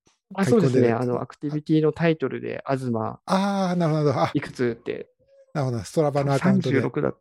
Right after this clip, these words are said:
Speaker 1: たと思います。はい。
Speaker 2: 三、今年三十六回目みたいな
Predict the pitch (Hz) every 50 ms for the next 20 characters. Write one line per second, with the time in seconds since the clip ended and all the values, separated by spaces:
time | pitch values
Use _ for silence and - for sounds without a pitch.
0 | _ - 135 123 - 120 117 123 123 - 139 147 135 117 147 147 147 160 - -
1 | 147 151 - - - 151 147 143 113 113 107 117 - _ - 139 127 127 131 123
2 | 117 107 101 98 95 101 110 -